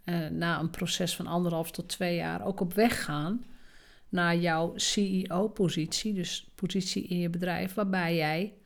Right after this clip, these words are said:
je be-, je business in elk geval klaar hebt gemaakt voor het verdienen van, eh, of, en, of het genereren van een miljoen omzet.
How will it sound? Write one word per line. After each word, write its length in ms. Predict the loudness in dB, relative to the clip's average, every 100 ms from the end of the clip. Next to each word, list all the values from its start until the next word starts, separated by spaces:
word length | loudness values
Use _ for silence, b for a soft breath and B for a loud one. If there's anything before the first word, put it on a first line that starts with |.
| b b b b b b b
je 220 | 0 0 2
be-, 340 | 2 4 4 6
je 160 | 6
business 540 | 10 10 12 10 8 8
in 140 | 0
elk 140 | 0
geval 260 | 0 0 -2
klaar 340 | 4 4 6
hebt 180 | 4 0
gemaakt 480 | -2 -2 0 -2 -4
voor 260 | -4 -2 2
het 180 | 0
verdienen 420 | 0 0 2 2 0
van, 420 | -2 -4 -2 -4 -12 -20 -20 -16
eh, 100 | -14 -10
of, 180 | -8 -8
en, 220 | -8 -10 -12
of 260 | -16 -6
het 240 | -2 -2 2
genereren 720 | 6 6 6 4 4 4 2
van 220 | -2 0
een 160 | 2 4
miljoen 340 | 4 4 4
omzet. 580 | 2 0 0 -4 -8